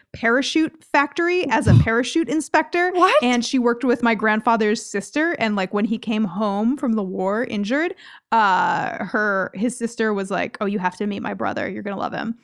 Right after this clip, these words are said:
Speaker 1: And then they got together. And then they moved into this house that he <laughs> built from scratch that she designed.
Speaker 2: Oh my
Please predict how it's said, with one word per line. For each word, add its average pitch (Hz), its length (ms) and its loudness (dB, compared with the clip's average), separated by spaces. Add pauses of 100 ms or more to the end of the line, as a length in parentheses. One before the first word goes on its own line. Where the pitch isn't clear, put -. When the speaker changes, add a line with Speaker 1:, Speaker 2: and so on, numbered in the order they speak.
(260)
Speaker 1:
And 240 160 2
then 226 120 0
they 202 80 -2
got - 160 -4
together. 311 520 2 (280)
And 240 180 2
then 226 540 0
they 220 180 0
moved 226 260 0
into 220 200 -2
this 170 160 -4
house 262 320 0
that - 140 0
he 262 100 2
<laughs> 226 100 0
built 262 160 2
from 262 180 2
scratch 220 680 -2
that 196 140 -8
she 233 180 -2
designed. 202 720 0
Speaker 2:
Oh 269 80 -4
my 220 120 -2